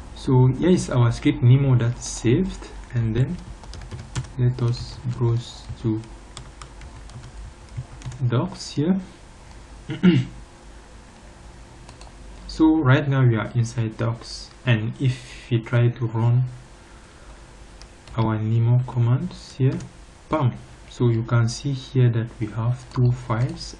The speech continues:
and these are the names of the files. And if we go and check here, we have exactly docs dot P S one and L O dot P S two. Now, if you want to write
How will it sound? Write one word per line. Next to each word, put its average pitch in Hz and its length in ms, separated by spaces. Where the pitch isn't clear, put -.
and 110 240
these 123 240
are 117 140
the 107 100
names 120 440
of - 180
the 120 80
files. - 560
And 123 140
if 131 220
we 123 80
go 127 220
and 117 160
check 135 260
here, 131 180
we 110 160
have 131 300
exactly 123 480
docs 127 320
dot 123 140
P - 160
S - 200
one 123 200
and 117 140
L 120 140
O - 20
dot 120 180
P 120 120
S - 220
two. 110 160
Now, 131 260
if 147 240
you 120 140
want 127 260
to 117 120
write 123 520